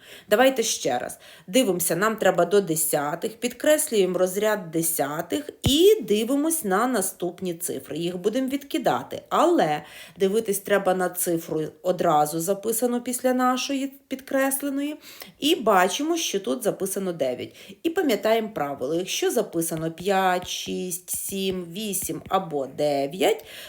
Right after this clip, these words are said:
то нашу цифру треба збільшити на одиницю. Тобто наближено дорівнюватиме це п'ятдесят дві цілих чотири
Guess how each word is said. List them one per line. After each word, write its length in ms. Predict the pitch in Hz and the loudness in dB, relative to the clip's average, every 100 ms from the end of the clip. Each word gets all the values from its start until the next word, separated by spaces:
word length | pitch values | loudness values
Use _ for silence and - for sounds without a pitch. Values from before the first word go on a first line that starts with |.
| - | -6
то 200 | - 240 | 6 6
нашу 380 | 202 190 190 208 | 6 4 2 -4
цифру 460 | 202 302 381 - 233 | -2 2 0 0 -2
треба 420 | - 226 277 220 | 2 2 4 2
збільшити 640 | 160 160 190 196 202 - | 2 -2 -4 -6 -6 -4
на 180 | 175 170 | -2 0
одиницю. 600 | 165 165 160 151 151 - - - - - | 0 0 -4 -6 -10 -12 -12 -14 -8 4
Тобто 400 | 339 381 - 320 | 4 4 2 4
наближено 680 | 240 202 214 196 196 180 | 4 2 2 2 0 -2
дорівнюватиме 1000 | 170 175 202 294 349 359 349 349 330 330 | 0 -2 0 0 0 0 -2 -2 0 0
це 280 | 330 - 330 | 0 -2 -2
п'ятдесят 840 | 320 226 202 208 208 214 180 165 156 | -2 -2 0 0 -2 0 2 0 -6
дві 280 | 160 165 | -8 -6
цілих 640 | - - 330 359 359 349 - | -6 -4 0 2 0 -4 -8
чотири 800 | - 392 - 226 233 240 233 | -4 -4 -2 -2 0 0 -2